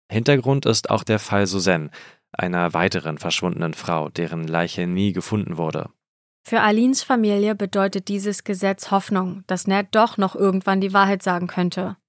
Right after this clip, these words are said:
Speaker 2: Denn theoretisch könnte er ab zweitausendzweiundzwanzig auf Bewährung hoffen.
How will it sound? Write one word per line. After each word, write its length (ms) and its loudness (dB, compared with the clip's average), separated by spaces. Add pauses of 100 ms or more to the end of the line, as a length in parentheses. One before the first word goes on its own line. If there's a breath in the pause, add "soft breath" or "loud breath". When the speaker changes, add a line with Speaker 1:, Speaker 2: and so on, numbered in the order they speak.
(280)
Speaker 2:
Denn 100 6
theoretisch 680 4
könnte 340 2
er 180 4
ab 180 0
zweitausendzweiundzwanzig 1500 0
auf 160 -4
Bewährung 520 0
hoffen. 360 -4